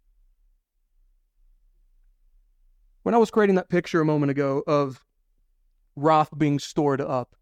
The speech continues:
can I ask you a question? Did you get an image of something very large?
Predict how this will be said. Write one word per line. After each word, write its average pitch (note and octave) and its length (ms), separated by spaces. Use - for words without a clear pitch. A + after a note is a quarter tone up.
can G#3+ 80
I A3+ 60
ask A#3 140
you F#3 60
a E3 40
question? D#3+ 440
Did C#3 100
you F#3+ 100
get G3 120
an F3+ 80
image F3 300
of C3+ 80
something D3 280
very C#3+ 220
large? C#3+ 500